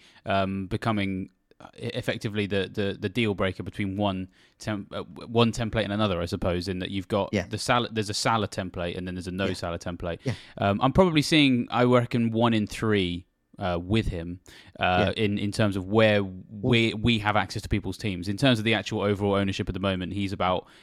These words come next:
Speaker 1: he's in about twenty-five percent of teams. I
Speaker 2: Well,
Speaker 1: kind of
Speaker 2: well,
Speaker 1: expect that to go up maybe when we get more
Speaker 2: Mm.
Speaker 1: casuals join in, but
Speaker 2: Mm.
Speaker 1: for now, I don't feel too naked without him.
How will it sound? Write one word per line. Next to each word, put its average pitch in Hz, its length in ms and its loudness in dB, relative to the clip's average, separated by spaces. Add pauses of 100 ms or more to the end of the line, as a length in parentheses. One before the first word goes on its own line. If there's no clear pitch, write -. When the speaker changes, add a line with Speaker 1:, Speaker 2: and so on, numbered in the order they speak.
(120)
Speaker 1:
he's 101 180 -10
in 107 80 2
about 92 220 0
twenty-five 101 440 -2
percent 95 280 -6
of - 80 -12
teams. 85 320 -8 (240)
I 117 60 4
Speaker 2:
Well, 143 80 4
Speaker 1:
kind 180 180 2
of - 20 -6
Speaker 2:
well, 139 60 -6
Speaker 1:
expect 143 240 2
that 104 140 -4
to 117 80 -8
go 107 200 2
up 123 160 4
maybe 180 340 2
when 151 180 4
we 131 80 6
get 117 180 2
more 117 120 4
Speaker 2:
Mm. - 40 -6
Speaker 1:
casuals 143 340 4
join 143 240 4
in, 143 220 4
but 117 260 4
Speaker 2:
Mm. 107 80 2
Speaker 1:
for 117 80 4
now, 113 320 4
I 98 80 6
don't 113 220 2
feel 117 180 2
too 110 320 -2 (100)
naked 107 440 0
without 92 320 -2
him. - 160 -10